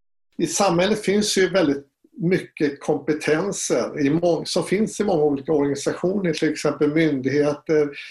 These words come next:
miljöorganisationer, kommuner, universitet och högskolor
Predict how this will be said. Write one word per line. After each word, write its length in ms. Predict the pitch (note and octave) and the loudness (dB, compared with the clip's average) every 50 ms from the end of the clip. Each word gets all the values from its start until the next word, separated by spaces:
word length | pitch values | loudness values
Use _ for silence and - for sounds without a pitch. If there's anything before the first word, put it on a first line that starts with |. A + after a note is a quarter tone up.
| - - - - - _ _ | -18 -20 -20 -20 -20 _ _
miljöorganisationer, 1800 | C#3+ C#3+ D3+ C3+ C#3+ D#3 D#3+ D#3+ D3 C#3 C3+ C3 C3+ C3+ C3 B2+ C3+ C3+ C3 C3 - - C#3+ C3+ - - D#3 D3+ D3+ D3+ D3+ D3+ D3+ D#3 D3+ C#3+ - | 0 2 2 4 4 4 6 6 4 4 4 2 2 2 0 0 0 -2 -2 -2 -2 -2 -2 -2 -2 -2 0 0 0 0 0 0 0 0 0 0 0
kommuner, 840 | - E3+ E3 C#3 B2 C3+ C#3+ D3 D#3 D#3 D#3 D3+ D3+ D3+ D#3 D3+ C#3+ | 0 0 0 2 0 0 2 2 2 2 2 0 0 0 0 2 2
universitet 800 | D3 C#3 C#3+ C#3+ C#3+ C#3 - - D3+ D3 - C#3+ C#3 C#3 C#3 | 2 2 2 2 0 0 -2 -4 -6 -2 0 0 0 0 0
och 80 | D#3+ D3 | -2 -2
högskolor 920 | - E3 D3+ D3 C3 - - - - - C#3+ C#3 C#3+ D#3 C#3+ C#3+ D3 D3 | 2 2 2 2 0 -4 -10 -12 -6 -4 -4 -2 -2 -2 0 0 0 -2